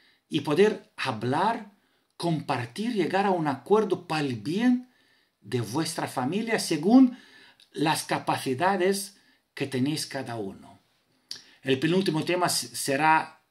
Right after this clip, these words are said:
se-, serán los hijos y la, y la paternidad. ¿Estamos de acuerdo con lo que involucra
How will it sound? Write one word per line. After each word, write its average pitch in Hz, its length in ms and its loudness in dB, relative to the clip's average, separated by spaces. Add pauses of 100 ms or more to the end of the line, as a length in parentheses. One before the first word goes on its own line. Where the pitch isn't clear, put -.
(140)
se-, 135 260 -2
serán 151 340 0
los 147 260 0
hijos 202 800 -2
y 131 140 -4
la, 131 220 -2
y 127 100 -8
la 127 200 -4
paternidad. 110 760 -8 (1500)
¿Estamos 151 460 -2
de 147 60 2
acuerdo 151 420 0
con 147 160 0
lo 143 140 0
que 139 300 -2
involucra 131 1040 0